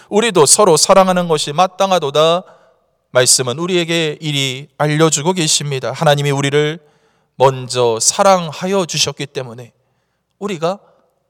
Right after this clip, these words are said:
사랑할 수 있는 것입니다. 형제와 이웃, 다른 지체를 향한 사랑의 근거, 바로 그리스도를 통한 하나님의 사랑이라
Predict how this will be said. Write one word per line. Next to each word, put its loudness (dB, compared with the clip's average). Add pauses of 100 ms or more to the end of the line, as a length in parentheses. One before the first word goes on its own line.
(140)
사랑할 -6
수 -4
있는 -10
것입니다. -14 (1900)
형제와 8
이웃, 4
다른 4
지체를 2
향한 2
사랑의 2
근거, -6 (440)
바로 6
그리스도를 2
통한 2
하나님의 2
사랑이라 -2